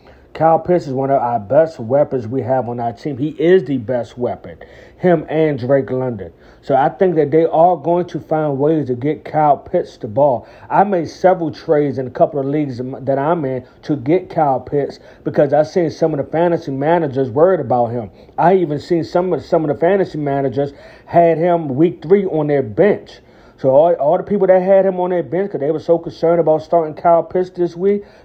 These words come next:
I sent them trade offers, and I was able to get him in a couple of leagues. So definitely, Kyle Pitts is somebody that you wanna key in on, uh,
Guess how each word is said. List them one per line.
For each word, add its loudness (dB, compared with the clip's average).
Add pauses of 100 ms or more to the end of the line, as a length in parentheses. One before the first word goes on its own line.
I 0
sent -2
them -4
trade 2
offers, 2
and -6
I 2
was 0
able 0
to -4
get 2
him -4
in -4
a -6
couple -4
of -2
leagues. 0
So -2 (600)
definitely, 0 (240)
Kyle 4
Pitts -2
is -8
somebody 0
that -4
you -2
wanna -4
key -4
in -2
on, -6 (640)
uh, 2